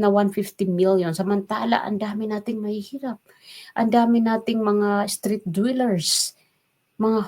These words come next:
homeless. Pero ano ang ginagawa nitong mga to? Kami yung may, ah, titulo na bayani ng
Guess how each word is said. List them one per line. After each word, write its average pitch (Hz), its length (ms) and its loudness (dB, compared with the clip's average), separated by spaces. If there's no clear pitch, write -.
homeless. 262 880 2
Pero 233 320 2
ano 240 240 4
ang 247 80 2
ginagawa 214 560 0
nitong 202 300 0
mga 185 160 -2
to? 170 400 -4
Kami 208 480 6
yung 269 240 4
may, 240 480 2
ah, 190 480 4
titulo 214 560 2
na 196 160 4
bayani 202 640 2
ng 262 160 0